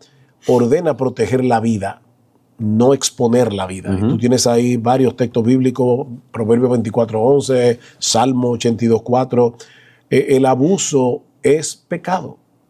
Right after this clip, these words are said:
Speaker 1: Eh, el abuso es pecado. Eh, es un pecado grave.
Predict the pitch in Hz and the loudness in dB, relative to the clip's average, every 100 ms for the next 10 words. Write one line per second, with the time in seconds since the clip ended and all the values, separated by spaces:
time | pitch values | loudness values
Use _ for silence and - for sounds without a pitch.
0 | _ - 135 113 117 117 156 - - 160 | _ -12 -4 0 0 0 -2 -2 -4 -4
1 | - 123 92 120 - 117 117 117 - _ | -2 0 0 -4 -6 -4 -4 -6 -10 _
2 | - 110 165 156 160 170 156 127 165 156 | -6 -2 0 -2 -2 0 0 0 -4 -6
3 | - | -14